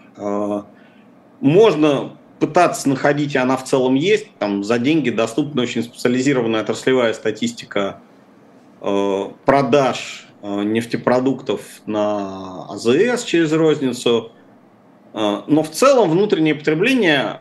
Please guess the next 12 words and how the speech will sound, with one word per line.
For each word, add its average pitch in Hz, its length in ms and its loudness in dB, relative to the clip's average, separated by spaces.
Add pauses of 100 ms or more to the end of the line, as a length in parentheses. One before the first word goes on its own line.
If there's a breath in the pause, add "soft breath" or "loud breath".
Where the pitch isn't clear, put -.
(140)
оценить 160 600 0
не 151 240 2
очень 143 340 0
просто. 95 420 -6 (560)
Э, 104 40 -10
можно 104 880 0
оценить 202 460 2
экспорт. - 460 -2
Есть 139 320 -2
специальные 120 580 -2
службы, 190 440 0
которые 120 680 0